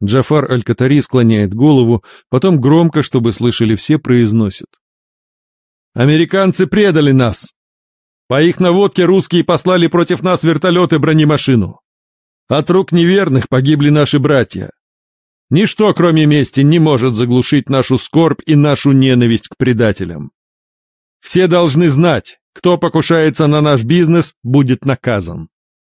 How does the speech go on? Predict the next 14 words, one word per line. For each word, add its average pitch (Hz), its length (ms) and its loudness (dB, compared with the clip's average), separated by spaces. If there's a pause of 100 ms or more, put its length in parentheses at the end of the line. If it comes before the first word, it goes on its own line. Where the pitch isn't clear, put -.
(320)
Мы 160 180 2
обязаны 156 580 0
покарать 170 540 -2
предателей 143 640 0
и 147 140 0
убийц. 123 600 0 (720)
Найдите 175 500 0
и 196 140 0
уничтожьте 196 760 0
этих 135 180 -2
шакалов. 123 800 -4 (460)
Всех 202 320 -2
до 170 100 2
единого!" 139 560 0